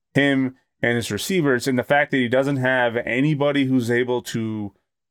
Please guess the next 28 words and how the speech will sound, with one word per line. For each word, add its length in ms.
run 300
routes 600
and 120
be 120
that 220
big 420
body 640
inside 520
that 120
he 100
had 240
in 120
Gronkowski, 680
which 160
is 120
a 140
huge, 840
huge 340
loss. 640
Like, 320
he's 200
always, 500
his 160
whole 220
game 320
plan 280
has 220
been 460